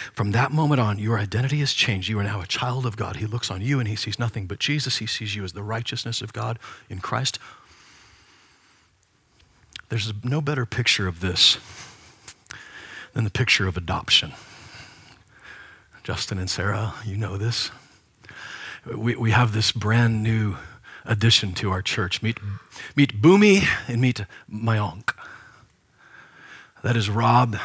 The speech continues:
and Kimberly Holmes. The moment they were decreed,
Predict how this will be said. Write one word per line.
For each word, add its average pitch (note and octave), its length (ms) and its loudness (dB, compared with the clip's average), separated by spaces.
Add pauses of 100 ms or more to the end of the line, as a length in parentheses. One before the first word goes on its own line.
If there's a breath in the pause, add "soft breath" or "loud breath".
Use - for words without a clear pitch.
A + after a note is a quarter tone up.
(460 loud breath)
and G2 120 -10
Kimberly A2 380 -2
Holmes. F2+ 540 -6 (2750 loud breath)
The C3+ 100 6
moment F3 680 6 (420)
they C#3 540 4 (500 soft breath)
were C3 160 2
decreed, E3 800 6